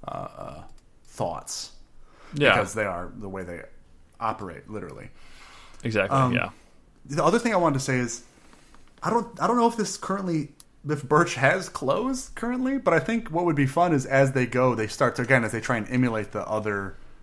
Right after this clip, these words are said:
Speaker 1: species they come across or races they come across, they would eventually want to get clothes and want to get things like that, that they would try
Speaker 2: Well,
Speaker 1: and, yeah.
Speaker 2: <laughs> that's funny you mentioned that, 'cause one of your background things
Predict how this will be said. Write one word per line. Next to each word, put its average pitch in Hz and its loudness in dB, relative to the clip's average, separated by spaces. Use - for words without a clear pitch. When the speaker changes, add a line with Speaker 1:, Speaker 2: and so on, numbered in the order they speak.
Speaker 1:
species 131 0
they 104 -4
come 143 2
across 110 -2
or 98 -8
races 120 -2
they 92 -8
come 131 0
across, 101 -2
they 123 2
would 123 2
eventually 113 0
want 98 -2
to 127 -10
get 98 -10
clothes - -12
and 113 -6
want 104 -2
to - -10
get 104 -10
things 95 -6
like 92 -6
that, 85 -10
that 101 -10
they 98 -6
would 92 -6
try 101 -2
Speaker 2:
Well, 135 8
Speaker 1:
and, 87 -6
yeah. - -10
Speaker 2:
<laughs> - -20
that's - 0
funny 185 8
you 160 6
mentioned 147 2
that, 120 6
'cause 113 2
one 117 6
of 127 0
your 120 8
background 104 8
things 95 4